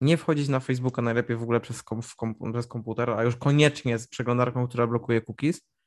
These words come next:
No, Mission Impossible w dzisiejszych czasach, prawda?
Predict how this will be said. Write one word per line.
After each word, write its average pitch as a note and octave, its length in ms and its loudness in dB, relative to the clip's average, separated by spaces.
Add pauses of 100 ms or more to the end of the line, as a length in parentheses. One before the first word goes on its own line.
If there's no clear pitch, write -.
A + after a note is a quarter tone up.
(600)
No, D#3 260 0
Mission F#3+ 340 2
Impossible C3 440 0
w A2 40 -8
dzisiejszych A2 380 -10
czasach, G#2+ 300 -8
prawda? C3 420 2